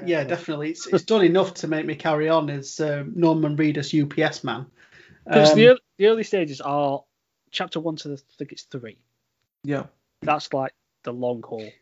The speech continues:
Speaker 1: I
Speaker 2: Yeah.
Speaker 1: think I've, I think I've got to the end. Uh, I don't know where I am. I'm, I'm at that bit. Do you know, um, one of the first trailers we saw where it, you look out? I've, I've just come from being underwater, and then you look out and there's all them, like,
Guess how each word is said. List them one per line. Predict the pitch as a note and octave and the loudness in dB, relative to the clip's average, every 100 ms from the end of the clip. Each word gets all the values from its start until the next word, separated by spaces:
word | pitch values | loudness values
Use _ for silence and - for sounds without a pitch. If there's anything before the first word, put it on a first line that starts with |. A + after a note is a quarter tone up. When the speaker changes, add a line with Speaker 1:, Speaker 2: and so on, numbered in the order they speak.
| _ _ - | _ _ -2
Speaker 1:
I | D#3+ | 0
Speaker 2:
Yeah. | |
Speaker 1:
think | - G#3+ G#3+ | 2 2 4
I've, | F#3+ - - | 2 0 -8
I | E3+ | -4
think | D#3+ G#3+ G#3 | 0 0 2
I've | F3+ | 2
got | G3 F#3+ F#3 | 4 2 0
to | E3+ | 6
the | F3 F3 | 8 8
end. | E3+ F3 F3 _ | 6 2 -4 _
Uh, | D#3+ C#3+ D3 D#3 | -10 -10 -10 -4
I | |
don't | E3+ E3+ | 0 0
know | D#3 | 2
where | D3+ D3+ | 4 4
I | C#3+ | 2
am. | C#3 - - - G3 | -2 -8 -20 -4 2
I'm, | G#3 A3 - | 2 2 2
I'm | G3+ | 4
at | B3 | 6
that | A#3 F3 - | 6 4 6
bit. | G#3 D3+ - | 6 6 0
Do | - | -2
you | G3 | 0
know, | G#3+ G#3 G#3 - _ _ G#3+ | 2 2 0 -8 _ _ -2
um, | G3 F#3+ F#3+ F3+ - | 0 2 0 -4 -4
one | F#3+ G3 | 0 2
of | |
the | F3+ | 2
first | - F#3+ - | 2 2 2
trailers | G#3 G3+ F#3+ E3 | 6 8 8 6
we | D3 | 2
saw | C#3+ D3+ C#3 - - - - - | -4 -4 -4 -6 -14 -20 -20 2
where | E3+ E3+ | 6 6
it, | E3+ E3+ F3 E3 | 6 6 4 4
you | E3+ | 4
look | E3+ F#3 F#3 | 6 4 6
out? | G3 D#3+ C#3 C#3 - _ _ _ F#3 | 4 4 2 -4 -12 _ _ _ 4
I've, | E3+ E3+ - _ _ _ _ _ _ _ _ F#3 | 4 2 -14 _ _ _ _ _ _ _ _ -4
I've | F#3 | 2
just | A#3 - | 2 4
come | A#3+ - | 4 6
from | E3+ D#3+ | 4 4
being | D#3 | 2
underwater, | D#3+ D#3 D3+ D#3 C#3 - B2+ - _ _ _ F3 | 2 2 2 2 0 -6 -14 -16 _ _ _ 4
and | |
then | F3 | 8
you | F3+ F3+ | 10 8
look | G3 - | 6 4
out | D#3 D3+ | 2 2
and | D#3 | 0
there's | D3+ | 0
all | D#3 | 0
them, | D#3 D#3 | 0 2
like, | D3+ | 0